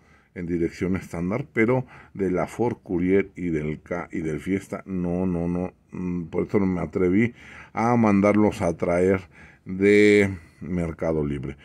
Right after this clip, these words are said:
Pero en la cuestión ahí se los estoy presentando para que lo vean cómo es la figurita, o sea, y obvio que este buje con el tiempo, como por ahí en medio donde está el bujero,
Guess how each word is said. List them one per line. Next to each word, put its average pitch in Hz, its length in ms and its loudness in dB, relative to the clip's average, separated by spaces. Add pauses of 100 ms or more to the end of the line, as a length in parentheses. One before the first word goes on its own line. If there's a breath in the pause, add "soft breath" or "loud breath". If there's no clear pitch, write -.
(280 loud breath)
Pero 117 180 4
en 127 60 4
la 131 100 4
cuestión 151 460 2
ahí 143 260 6 (300)
se 104 160 0
los 90 160 0
estoy 117 200 0
presentando 95 640 0
para 78 300 -4
que 87 100 0
lo 85 160 2
vean 120 300 0
cómo 95 360 0
es 87 80 -2
la 87 120 -2
figurita, 104 680 -2 (540 loud breath)
o - 80 -14
sea, 87 400 -8 (360)
y 160 300 0 (560 loud breath)
obvio 143 440 2
que - 80 -6
este 123 180 -2
buje 117 380 0
con 98 180 2
el 90 80 0
tiempo, 107 400 0 (300 loud breath)
como 104 320 2
por 104 180 4
ahí 117 160 6
en 131 140 4
medio 120 240 4
donde 95 220 0
está 104 120 0
el 104 80 4
bujero, 117 460 0